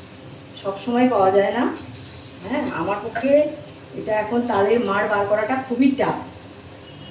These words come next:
সম্ভবই নয়। কিন্তু বাড়িতে, আমার মিলগোদার বাড়িতে, হ্যাঁ, আমাদের ওখানে তালগুলো সব গরুকে খাওয়ানো হয়। মানে এত তাল, মিষ্টি মিষ্টি তাল, আমাদের বাড়ি থেকেই সবাই তালটা নিয়েও যায়।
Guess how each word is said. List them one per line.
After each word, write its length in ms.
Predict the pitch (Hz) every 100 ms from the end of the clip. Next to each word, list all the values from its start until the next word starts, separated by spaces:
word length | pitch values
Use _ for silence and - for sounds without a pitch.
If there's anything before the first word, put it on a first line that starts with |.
| - - - - - - - - - - 240
সম্ভবই 420 | 220 240 269 247
নয়। 180 | 185 160 - - - -
কিন্তু 320 | 208 208 247 240 240 240 240 233 240 233
বাড়িতে, 580 | 202 202 - 262 240
আমার 240 | 262 233 226
মিলগোদার 460 | 214 208 226 247
বাড়িতে, 540 | 226 214 240 269 226 269 - - - - - - 185
হ্যাঁ, 280 | 226 202 180
আমাদের 200 | 196 220
ওখানে 200 | 233 254
তালগুলো 760 | 247 - 214 233 262 269 254 254
সব 220 | 226 208
গরুকে 340 | 247 254 262
খাওয়ানো 240 | 214 180 170
হয়। 220 | 156 160 - - - -
মানে 60 | 196
এত 420 | - - - 320 370 -
তাল, 400 | 240 202 170 160 156 - - - - -
মিষ্টি 280 | 214 - 269
মিষ্টি 420 | 262 254 302 285
তাল, 380 | 240 208 214 240
আমাদের 340 | - 202 214 254
বাড়ি 320 | 214 - 240
থেকেই 180 | 262 277
সবাই 260 | 254 240 247
তালটা 360 | 202 202 233
নিয়েও 380 | 226 220 233 254
যায়। 280 | 247 202 -